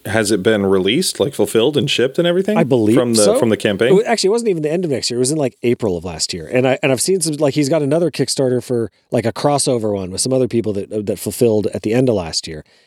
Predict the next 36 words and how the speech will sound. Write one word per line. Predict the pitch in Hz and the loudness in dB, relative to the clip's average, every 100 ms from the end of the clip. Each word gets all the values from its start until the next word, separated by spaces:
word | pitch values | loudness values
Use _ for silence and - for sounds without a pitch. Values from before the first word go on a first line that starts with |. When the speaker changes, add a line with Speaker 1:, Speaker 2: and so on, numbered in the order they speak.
| _ | _
Speaker 2:
And | 131 | -4
so | 135 | 0
I'm | |
thinking | 160 143 | 2 2
maybe | 143 131 | 2 2
that | 135 | 2
Speaker 1:
Hmm. | 185 | 2
Speaker 2:
one | 160 | 0
hasn't | 110 98 | -2 -4
gone | 98 | -8
out | 95 92 | -8 -8
yet, | 95 101 | -8 -4
but | 120 | -4
the | |
first | 135 233 330 | 0 0 0
one | 175 156 - | -2 -6 -8
certainly | - - 254 - 143 | -6 -2 -4 -6 -10
has | 76 | -8
to | - | -8
have | 82 | -8
gone | 80 73 | -12 -16
out. | 71 - | -16 -12
So | - 87 - _ _ _ _ _ | -10 -10 -14 _ _ _ _ _
it's | - 131 | -2 0
not | 143 135 - _ - | 2 0 -2 _ -2
anywhere | 139 139 147 156 | 2 4 2 2
that | 160 | 2
I | 175 | 0
can | 170 202 | -2 -4
find | 247 220 90 | -2 -2 -4
it. | - | -6
So | - 92 85 90 | -8 -8 -12 -4
I | 127 | 0
was | 131 | 2
gonna, | 165 | 2
like, | 143 120 | 2 0